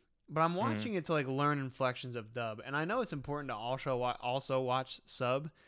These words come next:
Speaker 1: because, like, they have different inflections and it's cool to, like, you know, try to go off them too.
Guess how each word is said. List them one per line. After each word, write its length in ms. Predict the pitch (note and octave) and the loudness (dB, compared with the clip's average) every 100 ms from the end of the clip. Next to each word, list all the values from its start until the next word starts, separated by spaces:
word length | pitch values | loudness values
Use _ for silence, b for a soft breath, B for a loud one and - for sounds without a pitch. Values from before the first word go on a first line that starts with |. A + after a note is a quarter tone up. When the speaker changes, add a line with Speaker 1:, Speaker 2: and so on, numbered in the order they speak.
| b b b | b b b
Speaker 1:
because, 200 | B2+ B2 | 0 2
like, 160 | A2+ A2+ | 0 2
they 140 | A#2+ | 2
have 240 | B2 A2+ | 4 2
different 260 | A#2 A#2 A#2 | 0 0 -4
inflections 580 | A2 A#2 A#2 B2+ A#2 - | -4 -6 -6 -8 -10 -12
and 80 | B2+ | -14
it's 100 | A2 | -14
cool 240 | - C3 A#2+ | -10 -6 -4
to, 60 | |
like, 200 | A2+ G#2+ - _ _ - | -4 -8 -12 _ _ -10
you 100 | A#2+ | -8
know, 240 | G2+ G2+ _ _ _ _ _ _ _ _ _ | -8 -12 _ _ _ _ _ _ _ _ _
try 160 | - B2+ | 0 0
to 80 | |
go 200 | A2+ A#2 | 2 2
off 180 | A2+ G#2 | 2 2
them 200 | A2+ A2 | -2 -4
too. 300 | G#2+ A#2 C#3+ | -2 -2 -2